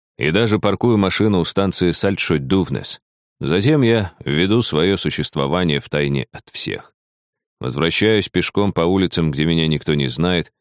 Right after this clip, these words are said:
и прокрадываюсь в дом через черный вход. Взяв подушку и одеяло, устраиваюсь на диване и под звук какого-нибудь детского телеканала, наконец, засыпаю на несколько часов.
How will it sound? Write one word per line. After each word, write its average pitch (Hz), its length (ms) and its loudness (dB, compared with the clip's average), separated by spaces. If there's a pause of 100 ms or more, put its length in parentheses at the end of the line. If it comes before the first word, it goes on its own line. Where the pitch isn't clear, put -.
(160)
и 71 100 -4
прокрадываюсь 82 760 0
в 62 100 -8
дом 82 220 0
через 69 300 -4
черный 64 480 -2
вход. - 380 -12 (680)
Взяв 82 360 0
подушку 82 460 0
и 69 60 2
одеяло, 76 420 0
устраиваюсь 73 640 -2
на 67 100 -2
диване 73 440 -2
и - 140 -16
под 67 220 -6
звук 85 300 -2
какого-нибудь 80 720 -2
детского 82 420 0
телеканала, 73 640 -2
наконец, 65 600 -4 (100)
засыпаю 85 600 0
на 69 120 -2
несколько 67 520 -4
часов. - 540 -8